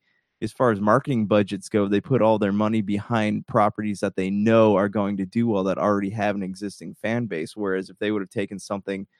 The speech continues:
like, uh, you know, John Carter, I know we talk about a lot, and actually stopped trying to, to market toys and all that and, and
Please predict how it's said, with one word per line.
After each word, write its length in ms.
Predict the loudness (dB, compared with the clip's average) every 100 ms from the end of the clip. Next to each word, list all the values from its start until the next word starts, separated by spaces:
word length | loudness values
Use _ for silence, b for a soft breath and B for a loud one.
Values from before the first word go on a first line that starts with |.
| _ _ _ _ -4
like, 200 | -4 0
uh, 200 | -2 -2
you 80 | -4
know, 240 | -4 -6 -10 _ _ -2
John 320 | 2 2 2
Carter, 400 | 2 2 4 2
I 60 |
know 160 | 2 0
we 100 | -2
talk 300 | 0 0 0
about 240 | 0 0
a 60 | 0
lot, 320 | 2 2 2
and 100 | -2
actually 560 | -4 -4 -4 -2 -2 -6 _ _ _
stopped 560 | -16 0 4 4 0
trying 400 | -4 0 2 0 -2
to, 260 | -2 -2
to 160 | -2 -2
market 420 | 0 0 0 -6
toys 380 | -6 0 0 0
and 120 | -2
all 180 | 0 0
that 160 | 0 0
and, 220 | -4 -6
and 400 | -8 -6 -8 -10